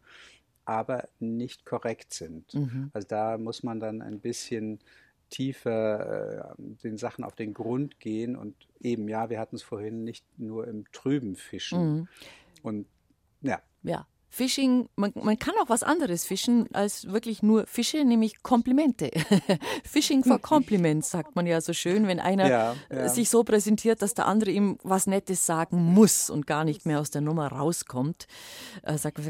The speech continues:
Speaker 2: „Guck mal, das Kleid, das ist doch heute blöd.“ Oder dann sagt jemand, „Nein, wie kannst du das sagen? Das
Speaker 1: Mhm.
Speaker 2: steht dir so gut und die Farbe ist schön.“ Also wenn man so herausfordert, das Lob und den Zuspruch.
Speaker 1: Mhm.
Speaker 2: Aber schönes
Speaker 1: Und, und
Speaker 2: Bild.
Speaker 1: den Nas-,
Speaker 2: Mhm.
Speaker 1: ja,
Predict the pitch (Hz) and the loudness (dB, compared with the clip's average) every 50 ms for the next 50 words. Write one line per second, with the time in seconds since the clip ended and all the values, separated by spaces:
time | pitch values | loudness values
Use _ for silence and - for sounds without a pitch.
0 | - - - 226 233 - 165 143 143 156 - - - 151 143 139 156 - - 151 | -8 -4 -2 -2 0 0 -2 -2 -2 -4 -6 -8 -8 -6 -4 -4 -4 -4 -6 -8
1 | - - - - - 151 - - 151 147 147 - - 151 151 156 156 151 - 156 | -10 -10 -8 -8 -8 -8 -6 -6 -6 -6 -6 -6 -6 -4 -2 -2 -2 -2 -2 -2
2 | 156 143 147 151 - 160 - - 156 147 147 - 277 247 - - 156 165 240 247 | -2 -2 -2 -2 -4 -6 -4 -2 -2 -2 -2 -4 -8 -6 -2 0 2 2 2 2
3 | 262 269 254 254 220 208 208 196 190 185 - - - 190 233 233 - 220 175 196 | 2 2 4 4 6 6 6 4 4 2 -2 -4 -2 2 2 2 2 2 0 -2
4 | 185 - - - 277 262 262 240 233 220 214 214 226 202 - - - 262 220 - | -2 -2 -2 -2 -2 -2 -2 -4 -4 -2 0 2 2 2 0 0 -2 -2 0 0
5 | 277 254 233 - - 240 233 - - - 262 262 247 _ _ - 294 302 285 269 | 0 0 -2 0 0 0 0 2 2 2 0 0 0 _ _ -2 0 2 4 4
6 | 247 233 233 226 220 220 226 233 220 - - - 294 320 262 247 247 220 240 - | 4 2 2 2 0 0 0 -4 -6 -6 -2 0 2 4 4 4 4 4 4 2
7 | 226 220 - - 214 220 220 220 214 214 - - - - - - - 180 180 196 | 2 0 0 0 0 0 2 2 0 -2 -2 -6 -10 -12 -8 -6 -4 -2 0 2
8 | 202 196 190 190 - 190 185 180 160 - 147 143 139 170 208 202 - - - - | 4 4 4 2 2 2 2 2 0 0 0 2 2 2 2 2 0 -2 -2 0
9 | 170 151 139 135 143 135 - - 143 139 - - - 143 139 139 143 135 - 131 | 0 0 0 0 -2 -4 -6 -6 -8 -8 -6 -6 -4 -2 -2 -2 -2 -2 -4 -6
10 | 123 - 110 107 107 - - - 123 123 - - 117 104 95 92 90 87 87 85 | -6 -6 -8 -14 -14 -14 -12 -10 -10 -8 -8 -8 -6 -6 -6 -6 -6 -8 -10 -12
11 | 82 - - - - - - - - _ _ - - 151 165 156 101 - 160 - | -12 -16 -20 -20 -20 -20 -20 -20 -20 _ _ -2 0 2 4 2 2 2 2 4
12 | - 196 202 190 165 - - 208 208 202 123 113 107 104 104 107 107 - - - | 4 4 4 4 2 2 2 2 4 4 4 4 2 2 0 0 -2 -4 -6 -6
13 | 156 151 135 - 113 104 98 98 | -6 -4 -2 -2 -2 -2 -4 -6